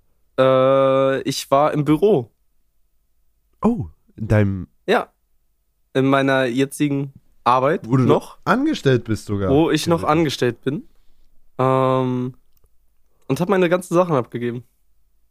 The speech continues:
Speaker 2: Was hast du, was muss man abgeben? Was
Speaker 1: Ne,
Speaker 2: hattest
Speaker 1: ich ha-,
Speaker 2: du?
Speaker 1: ich hab ja P C und Karte fürs Büro und ich hab noch einen Schlüssel für den Serverraum, weil ich dafür so mäßig mit, ähm,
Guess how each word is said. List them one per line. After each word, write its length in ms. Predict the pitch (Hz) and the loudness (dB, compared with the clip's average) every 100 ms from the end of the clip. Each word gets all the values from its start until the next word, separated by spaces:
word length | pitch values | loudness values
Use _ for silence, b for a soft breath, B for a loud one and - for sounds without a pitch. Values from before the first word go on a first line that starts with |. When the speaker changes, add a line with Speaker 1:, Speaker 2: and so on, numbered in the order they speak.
| _ _ _ _ _ _ _ _ _ _ _ | _ _ _ _ _ _ _ _ _ _ _
Speaker 2:
Was 160 | 113 113 | -2 -2
hast 200 | 95 - | -2 -6
du, 140 | 92 92 | -6 -4
was 180 | 90 | -4
muss 160 | 101 90 | -6 -10
man 200 | 92 90 | -6 -6
abgeben? 440 | - - 120 139 | -6 -8 -4 -4
Was 160 | 143 95 | -2 -4
Speaker 1:
Ne, 60 | 95 | 2
Speaker 2:
hattest 160 | 156 | 2
Speaker 1:
ich 140 | 143 147 | 2 0
ha-, 120 | 143 | 0
Speaker 2:
du? 60 | |
Speaker 1:
ich 100 | 127 | 0
hab 80 | 139 | 0
ja 80 | 135 | 0
P 160 | 127 131 | -2 -6
C 480 | - 135 135 131 | 0 2 4 4
und 360 | 131 127 123 113 | 2 2 0 -2
Karte 340 | - 143 143 | -2 -2 -2
fürs 260 | 131 139 - | -6 -6 -6
Büro 540 | - 127 131 127 127 | -2 -2 0 2 2
und 260 | 123 123 120 | 0 -2 -4
ich 100 | - | -4
hab 120 | 143 | -2
noch 100 | 135 | 0
einen 80 | 131 | -2
Schlüssel 320 | - 156 151 | -2 -2 0
für 140 | 147 139 | -2 -2
den 60 | |
Serverraum, 560 | 135 160 151 135 139 135 | 0 2 2 2 2 0
weil 120 | 127 | -2
ich 120 | 123 | -4
dafür 340 | - 131 - 127 | -6 -6 -4 -2
so 160 | 127 120 | -2 -2
mäßig 360 | 123 123 131 | -2 -4 -6
mit, 220 | 135 - - b b b b b b b _ - | -6 -6 -12 b b b b b b b _ -4
ähm, 540 | 131 117 117 113 117 | -2 0 -2 -6 -10